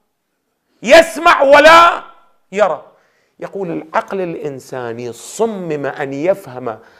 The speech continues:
خمسة بالمية من الحقائق، عشرة بالمية من الحقائق، ولا يمكنه أن يفهم شنو؟ أن يدرك شنو؟ ها؟ تسعين بالمية من الحقائق، خمسين بالمية من الحقائق، مو مهم". فإذا أنت لا تتوقع كل الحقائق تستطيع ماذا؟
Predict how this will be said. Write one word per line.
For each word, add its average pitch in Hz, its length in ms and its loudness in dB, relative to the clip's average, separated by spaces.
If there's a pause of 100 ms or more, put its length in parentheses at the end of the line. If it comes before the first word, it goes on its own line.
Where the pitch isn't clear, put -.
(340)
خمسة 208 460 -2
بالمية 175 400 -2
من 147 120 -8
الحقائق، 127 580 -6 (120)
عشرة 190 280 0
بالمية 180 380 -4
من 156 160 -6
الحقائق، 143 640 -8
ولا 147 260 -2
يمكنه 175 580 -2 (100)
أن 143 100 -4
يفهم 156 440 0
شنو؟ 160 600 -10
أن 151 120 -4
يدرك 170 380 -2
شنو؟ 165 220 -8 (1500)
ها؟ 170 400 -4
تسعين 151 340 -10
بالمية 131 240 -8
من 123 120 -12
الحقائق، 107 400 -10 (100)
خمسين 220 460 -2
بالمية 165 280 0
من 135 140 -10
الحقائق، 120 460 -12
مو 170 180 -12
مهم". 127 200 -12 (1000)
فإذا 175 260 -8
أنت 165 200 -8
لا 185 100 -4
تتوقع 196 540 -8
كل 175 260 -12
الحقائق 156 540 -6
تستطيع 151 440 -10
ماذا؟ 143 240 -14